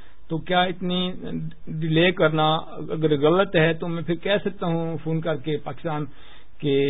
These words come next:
ایک جانور لے کے اس کو ذبح کیا جائے؟ ویسے میں کوشش کر رہا تھا کہ میں خود جاؤں اور اچھا سا جانور، موٹا تازہ سا پسند کر کے تو اس کا اپنی موجودگی میں جو ہے وہ اس کا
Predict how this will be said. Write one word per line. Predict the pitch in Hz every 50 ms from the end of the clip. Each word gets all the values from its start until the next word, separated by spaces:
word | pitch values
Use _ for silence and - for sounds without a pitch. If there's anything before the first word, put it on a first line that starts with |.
| 143 147 147 147 - - - - -
ایک | - 170 160 143
جانور | 151 147 147 147 147 143
لے | 143 147 143
کے | - 151 147 147 147
اس | - 156 -
کو | - - 147 147
ذبح | 147 165 175 175
کیا | 165 170 170 165 156
جائے؟ | 151 165 160 160
ویسے | 160 160 - - 180
میں | 175 180 170
کوشش | 165 190 170 -
کر | - 175 170
رہا | 165 165
تھا | - 165
کہ | 156 160
میں | 160 156
خود | 143 - - 175 170 160 156
جاؤں | 160 151 151 151
اور | 151 147 151
اچھا | 143 139 - - - 170 - -
سا | 165
جانور، | 151 156 151 151 147 147 147
موٹا | 147 147 147 139 151 156 151 147 - - - - -
تازہ | 160 151 151 160 156 156
سا | -
پسند | - - - 156 151 - - 151 151 147
کر | 156 160 151
کے | - - 160 147 - - - - - -
تو | - 156 156
اس | 156
کا | - - 160
اپنی | 156 151 151 151 156 160 170 160
موجودگی | 160 156 160 190 196 202 180 165 170 165
میں | 156 156 151 147
جو | 143 147 143
ہے | 147
وہ | 143 143 147 147 151 160
اس | 143 -
کا | - 156 143 143 143